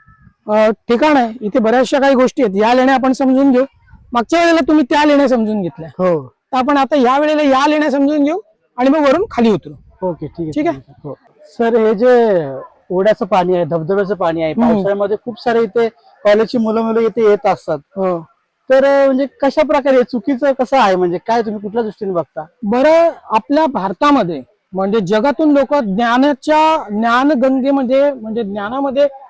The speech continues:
Speaker 1: ओलेचिंब होण्यासाठी आपल्या भूमीत येत होते लोक, पण आज अशी परिस्थिती आहे की आपण हे सगळं विसरून गेलेलो आहे. आणि इथं पावसात, पावसाळा सुरू झाला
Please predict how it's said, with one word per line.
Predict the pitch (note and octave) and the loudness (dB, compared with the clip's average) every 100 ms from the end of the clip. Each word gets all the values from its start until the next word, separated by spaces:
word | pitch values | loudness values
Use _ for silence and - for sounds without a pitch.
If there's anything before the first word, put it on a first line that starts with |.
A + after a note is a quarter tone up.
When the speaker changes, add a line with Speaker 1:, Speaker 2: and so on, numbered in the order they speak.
| _ | _
Speaker 1:
ओलेचिंब | A#3 B3+ C#4 C#4 C#4 C#4 | -2 0 0 0 0 2
होण्यासाठी | B3 A#3+ A#3 A#3+ B3 D4 D4+ - _ - _ | 0 -4 -6 -8 -6 -6 -8 -14 _ -20 _
आपल्या | G#3+ A#3+ C4+ | -4 0 2
भूमीत | A#3 A#3+ C4 B3 | 2 2 0 0
येत | A#3 A3 | -2 -2
होते | G3+ F#3+ F3 | -6 -6 -8
लोक, | E3 D3+ D3+ _ _ _ B3+ | -10 -16 -20 _ _ _ -4
पण | C4 | -2
आज | G3+ A#3+ C#4 | 2 2 2
अशी | D4+ D#4 | 2 0
परिस्थिती | C#4 D4 C4 D4+ A#3+ D#4 | 0 0 0 -4 0 0
आहे | D4 C#4+ | 2 -2
की | - | -2
आपण | C4+ A#3 - C#4+ | -2 -2 -2 -2
हे | C#4 | -2
सगळं | C#4 C#4 C#4 | -2 0 0
विसरून | A#3+ C#4 C#4+ C4+ | -2 -2 0 0
गेलेलो | A#3+ A#3 A3 | -2 -2 -2
आहे. | F#3+ G3 C4+ - _ _ - | -2 -4 -6 -10 _ _ -4
आणि | B3 | -2
इथं | C#4 D#4 | 0 0
पावसात, | D4+ B3+ B3 - C4+ C#4+ C#4 _ | 0 0 0 0 0 0 -2 _
पावसाळा | A3+ G#3+ A3 - C4+ C4+ | -4 -4 -4 -4 -2 -2
सुरू | - C4 C4 | -2 -2 -2
झाला | G#3 D4+ D#4 | 0 2 2